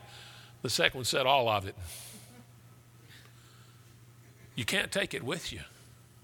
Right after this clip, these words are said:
One of these days, we're all going to leave the possessions of this life. Then finally,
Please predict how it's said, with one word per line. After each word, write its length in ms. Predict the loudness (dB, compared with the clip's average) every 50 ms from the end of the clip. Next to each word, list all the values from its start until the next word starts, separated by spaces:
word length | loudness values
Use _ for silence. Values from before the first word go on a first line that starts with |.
| -20 -20 -20 -20 -20 -20 -20 -20 -20 -16 -14 -12 -12 -12 -14 -8 -2
One 200 | 2 4 4 4
of 100 | 4 4
these 220 | 4 4 4 4
days, 400 | 2 4 4 6 6 4 2 2
we're 180 | 2 2 2 2
all 680 | 2 4 6 6 6 6 6 4 2 0 -2 -6 -8 -12 -14 -10 -6 -2
going 340 | 0 0 0 0 -2 -2
to 100 | -4 -4
leave 580 | -2 0 0 0 2 2 2 0 0 -4 -6 -12 -18 -20 -20 -20 -20 -20 -20 -20 -20 -20 -20 -20 -20 -20 -20 -20 -20 -20 -20 -20 -20 -20 -20 -20 -20 -12 -4
the 100 | -4 -4
possessions 640 | -4 -2 -4 -2 0 0 2 2 0 0 0 -2 -2
of 80 | -2 -2
this 220 | -2 -2 -2 -2
life. 460 | -2 -2 -2 -2 -4 -4 -6 -8 -10 -12 -20 -20 -20 -20 -20 -20 -20 -20 -20 -20 -20 -20 -20 -20 -20 -20 -12 -4
Then 200 | -2 0 0 0
finally, 520 | 0 2 2 4 4 2 2 0 -2 -4